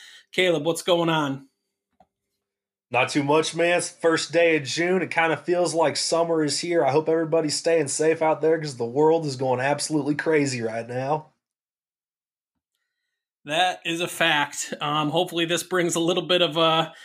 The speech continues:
Speaker 1: a shining light, a little bit of a break from what's going on in the inside world, 'cause we got a jam-packed episode.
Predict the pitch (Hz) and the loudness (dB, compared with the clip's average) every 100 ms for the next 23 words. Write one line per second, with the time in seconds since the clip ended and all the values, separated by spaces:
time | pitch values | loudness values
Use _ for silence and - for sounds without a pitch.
0 | - - _ - - 185 190 185 175 180 | -20 -20 _ -4 0 2 2 2 4 4
1 | 196 165 170 196 180 175 160 165 175 185 | 4 2 0 0 2 0 -2 2 2 2
2 | - 170 165 - 175 170 170 165 165 175 | -2 -4 -4 -2 -2 2 2 2 0 0
3 | 175 165 156 165 160 - 143 165 165 156 | 0 -2 0 0 -2 -6 -6 0 0 2
4 | 147 - 156 143 160 170 165 160 156 - | -2 -4 -6 0 2 2 0 -2 -2 -4
5 | 160 165 160 165 160 160 151 | -4 -4 -2 -2 -2 -4 -8